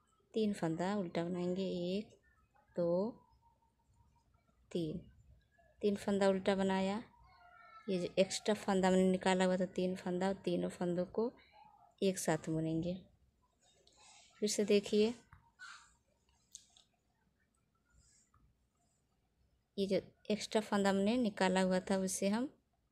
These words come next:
पीछे की साइड से देखिए इस तरह से ये उल्टा वाला फंदा जो हमारा है,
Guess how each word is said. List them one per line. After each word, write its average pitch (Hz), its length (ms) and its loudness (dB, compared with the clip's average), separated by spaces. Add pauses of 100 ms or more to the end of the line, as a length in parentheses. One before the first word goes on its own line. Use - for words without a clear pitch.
(540)
पीछे 196 300 0
की - 80 -6
साइड 185 320 2
से - 160 -4
देखिए 185 340 -2
इस 190 140 -8
तरह 185 180 0
से 185 180 -6
ये 185 240 0
उल्टा 185 280 -2
वाला 180 180 0
फंदा 185 320 -2
जो 185 140 -2
हमारा 185 340 -2
है, 208 200 -6